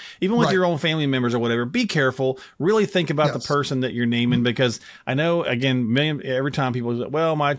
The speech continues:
Speaker 1: kids won't do this or my family won't do that." I, I just talked with an advisor earlier today who shared a story about a woman's son. I mean, basically, she gave him all the powers of attorney for things and, and so on and so forth,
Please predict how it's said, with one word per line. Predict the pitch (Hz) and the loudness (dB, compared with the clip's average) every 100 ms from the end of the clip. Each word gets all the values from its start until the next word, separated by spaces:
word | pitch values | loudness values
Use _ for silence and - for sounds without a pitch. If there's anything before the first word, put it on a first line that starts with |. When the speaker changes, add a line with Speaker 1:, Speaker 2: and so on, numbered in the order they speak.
| - - | -6 -6
Speaker 1:
kids | 151 127 | -4 -2
won't | 120 123 117 | -4 -4 -4
do | 113 110 | -4 -2
this | 107 107 | -2 -2
or | 104 | -2
my | 110 117 | -2 -4
family | 117 107 107 | -4 -2 -2
won't | 107 101 | -2 -4
do | 104 101 | -4 -4
that." | 101 95 - - - - | -4 -6 -12 -20 -16 -6
I, | 135 139 | -2 0
I | |
just | 135 139 | 0 0
talked | 151 139 | 0 0
with | 139 | -2
an | 127 | -2
advisor | 117 110 123 120 120 | -2 0 0 -2 -2
earlier | 123 127 120 | -2 0 0
today | 107 120 135 | -2 0 0
who | 123 | 0
shared | 107 117 107 | -2 -2 -4
a | 98 | -4
story | - 107 107 | -4 -2 -2
about | 104 107 107 101 - | -2 -2 -2 -4 -8
a | 117 117 - 104 | -8 -8 -10 -10
woman's | 117 127 120 104 | -4 -2 0 -2
son. | 139 139 127 117 - - _ - | 0 0 2 0 -4 -20 _ -6
I | 127 | -2
mean, | 123 127 | 0 0
basically, | 113 139 147 151 151 | 2 0 0 -2 -2
she | 139 135 | 0 -2
gave | 127 131 | 0 2
him | 135 123 | 2 4
all | 135 | 4
the | 139 | 2
powers | 131 139 139 131 | 2 2 2 0
of | 123 | -2
attorney | 117 151 180 151 | -2 -2 -2 -2
for | 123 | -4
things | 117 123 123 117 | -4 -2 -2 -2
and, | 113 113 | -2 -2
and | 117 117 110 | -2 -2 -2
so | - 123 | -2 -2
on | 120 | -2
and | 107 | -2
so | 165 | -2
forth, | 175 127 120 | -2 0 -2